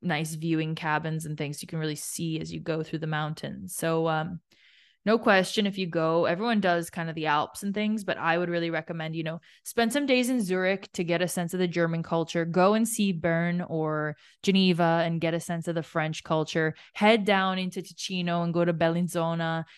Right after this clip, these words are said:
If you have time to go into Como and head into Italy for a little while, I mean, great, right? Get a taste of Italy and head back into Switzerland. But,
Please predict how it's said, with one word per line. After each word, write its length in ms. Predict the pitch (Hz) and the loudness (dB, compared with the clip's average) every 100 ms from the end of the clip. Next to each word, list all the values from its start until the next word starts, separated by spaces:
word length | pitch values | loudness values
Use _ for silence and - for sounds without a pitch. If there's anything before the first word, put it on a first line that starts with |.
| - | -10
If 140 | 165 | -2
you 60 | 185 | 0
have 80 | 170 | -2
time 400 | - 180 180 185 | -2 0 2 0
to 80 | 180 | 0
go 140 | 175 | 0
into 140 | 175 | 0
Como 460 | 175 185 170 175 165 | -4 -4 -2 -2 -2
and 140 | 156 | -4
head 160 | 156 165 | -4 -4
into 200 | 170 - | -4 -4
Italy 280 | 170 175 170 | -2 0 -2
for 160 | - | 0
a 80 | 165 | 0
little 240 | 165 160 156 | 0 0 2
while, 340 | 156 156 156 | 2 2 0
I 80 | 143 | -2
mean, 240 | 156 156 | -6 -8
great, 460 | 156 165 156 180 - | -4 -2 -2 -4 -2
right? 240 | 160 160 | -2 -2
Get 120 | 165 | -4
a 60 | 156 | -6
taste 340 | - 165 156 | -4 -4 -4
of 80 | 165 | -4
Italy 380 | 160 165 165 160 | -2 -2 0 -2
and 240 | 151 143 | -4 -6
head 180 | 147 165 | -6 -4
back 260 | 160 147 160 | -2 -2 -4
into 180 | 156 156 | -6 -4
Switzerland. 480 | 170 165 170 160 | -4 -2 -2 0
But, 160 | 160 | -2